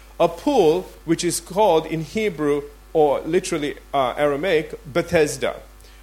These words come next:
which is translated house of mercy or house of outpouring, having five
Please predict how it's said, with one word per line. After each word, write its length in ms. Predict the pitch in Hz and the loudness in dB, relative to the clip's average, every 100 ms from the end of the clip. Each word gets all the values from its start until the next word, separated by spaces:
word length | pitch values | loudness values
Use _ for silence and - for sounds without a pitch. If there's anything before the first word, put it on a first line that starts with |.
| - | -2
which 220 | 156 160 | 0 0
is 180 | 175 - | -2 -2
translated 840 | - 190 196 214 180 147 147 139 - - | -2 0 2 0 0 2 2 -2 -4 -4
house 380 | 170 160 - | -2 0 -4
of 220 | - 143 131 | -6 -6 -2
mercy 540 | 143 147 - 117 113 - - - | -2 -2 -4 -8 -10 -14 -20 -4
or 140 | 143 | -2
house 440 | 139 - 156 147 - | -2 0 0 0 -4
of 160 | 139 | -4
outpouring, 760 | - 135 131 - 131 127 92 - - - - - - | -2 -2 -4 -6 -2 -2 -4 -8 -20 -20 -20 -20 -4
having 300 | 160 147 156 | -2 -2 -4
five 500 | - 143 131 127 | -2 2 2 0